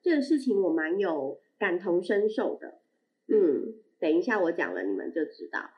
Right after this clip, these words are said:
因为网络上有一个男生，他写他自己是一个独子，然后他上面有三个姐姐。呃，通常我会说他是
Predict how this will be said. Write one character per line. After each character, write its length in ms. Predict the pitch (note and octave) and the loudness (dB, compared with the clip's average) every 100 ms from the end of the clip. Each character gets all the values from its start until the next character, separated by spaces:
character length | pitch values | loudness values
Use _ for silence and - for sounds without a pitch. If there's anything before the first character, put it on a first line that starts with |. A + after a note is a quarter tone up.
| _ | _
因 100 | - | -2
为 80 | D#4 | 2
网 140 | C#4+ G#3 | 2 4
络 100 | C4 | 2
上 200 | C#4+ A3 | 2 2
有 80 | |
一 20 | E3 | 4
个 80 | |
男 240 | F3 D#3+ E3 | 2 2 0
生， 300 | - F3 F#3+ | -2 0 -2
他 280 | G3 F#3 G3+ | -4 -6 -6
写 380 | - - - - | -2 -2 -2 -2
他 140 | A#3+ | -4
自 160 | B3+ C4 | -2 -2
己 180 | - | -2
是 200 | - - | -2 -6
一 60 | G3 | -6
个 220 | - - - | -4 -4 -2
独 200 | D3 - | -2 -4
子， 240 | - - - _ _ - | -4 -4 -4 _ _ -6
然 160 | G#3 | -4
后 80 | C#4 | -4
他 120 | C4 | -6
上 200 | C#4+ C#4+ | -4 -2
面 100 | C4+ | 0
有 160 | A#3 - | 0 -4
三 220 | C#4 D#4+ | -2 0
个 100 | C4+ | 0
姐 240 | - - | 0 -4
姐。 240 | - - - _ _ _ | -4 -6 -8 _ _ _
呃， 300 | A#3 A#3 A3+ | -6 -4 -6
通 200 | - G4 G#4+ | -4 2 2
常 360 | G#4+ G#3 G3 G3+ | 2 -2 -4 2
我 160 | D#3+ | 2
会 160 | A3+ A#3+ | 2 0
说 500 | A#3 A3 G3 G3 G3+ | 0 2 2 2 -2
他 300 | G3+ A#3 G#3+ | -6 -4 -4
是 440 | A3 - A3+ F3+ | -6 -4 2 2